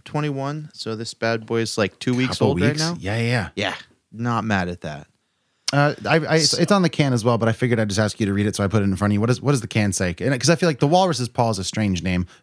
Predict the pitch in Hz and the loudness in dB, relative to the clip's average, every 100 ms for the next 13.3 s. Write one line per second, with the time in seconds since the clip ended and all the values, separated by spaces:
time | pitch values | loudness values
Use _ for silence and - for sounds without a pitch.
0 | - 92 87 98 104 98 101 107 - 98 | -4 -2 -2 -2 0 0 2 0 0 -2
1 | 98 85 - 92 - 85 - 98 95 92 | -2 -8 -8 -10 -6 -8 -2 -2 0 -2
2 | 87 85 85 90 87 - - 101 - - | -2 -2 -2 -4 -4 -6 -4 -4 -4 -14
3 | - - - 110 98 92 110 107 - 117 | -20 -12 -2 0 0 0 0 2 2 2
4 | 104 - 98 110 107 92 90 82 - 71 | 0 0 -2 0 0 0 -2 -4 -6 -8
5 | 82 76 104 - 101 95 92 95 90 85 | -10 -4 -4 -2 0 0 0 0 0 -2
6 | 85 85 87 85 82 80 85 82 76 - | -6 -2 -2 -2 -2 0 0 -2 -6 -10
7 | - - - _ _ _ _ _ _ 120 | -12 -14 -18 _ _ _ _ _ _ -4
8 | 107 90 - 117 110 92 - 101 98 101 | -4 -2 -2 -2 -2 -6 -6 -8 -4 -4
9 | 101 98 95 - 98 90 87 85 - 85 | -2 -4 -6 -6 -8 -8 -10 -10 -10 -12
10 | 80 _ - - 170 196 247 302 311 302 | -16 _ -14 -2 0 0 -2 -4 -4 -6
11 | 233 _ _ _ - 113 - _ - 226 | -10 _ _ _ -6 -6 -6 _ 0 2
12 | 320 226 170 214 208 226 294 320 277 302 | 4 2 2 4 4 4 4 4 4 4
13 | 202 92 | 2 0